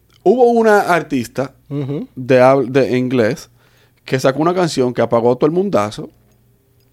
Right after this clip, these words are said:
Speaker 1: Yo no sé si fue la de Hannah Montana, ¿cómo que se llama?
Speaker 2: Miley Cyrus.
Speaker 1: Yo creo que fue Miley Cyrus.
Speaker 2: Mm.
Speaker 1: Sacó una canción que apagó a todo el mundo. Ella había sacado un álbum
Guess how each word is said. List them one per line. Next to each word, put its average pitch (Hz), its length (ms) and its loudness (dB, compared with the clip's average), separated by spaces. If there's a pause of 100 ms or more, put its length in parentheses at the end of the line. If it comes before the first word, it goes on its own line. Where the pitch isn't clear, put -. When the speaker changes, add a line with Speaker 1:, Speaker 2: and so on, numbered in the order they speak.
(260)
Speaker 1:
Yo 117 80 -6
no 120 100 -4
sé 131 60 -8
si 139 40 -4
fue 131 120 0
la 123 80 2
de 117 60 0
Hannah 113 180 -4
Montana, 104 500 -8
¿cómo 123 160 -12
que 117 80 -8
se 101 140 -8
llama? - 160 -18 (460)
Speaker 2:
Miley 165 200 -8
Cyrus. 113 480 -12
Speaker 1:
Yo 117 100 -10
creo 127 120 -2
que 139 100 0
fue 135 100 -2
Miley 123 280 2
Cyrus. 78 480 -8
Speaker 2:
Mm. 135 920 -10
Speaker 1:
Sacó 120 240 0
una 160 140 4
canción 147 320 0
que 123 60 0
apagó 123 240 2
a 135 40 4
todo 156 120 2
el 147 60 2
mundo. 113 340 -2 (840)
Ella 180 220 2
había 196 220 2
sacado 127 320 -4
un 110 100 -4
álbum 80 280 -10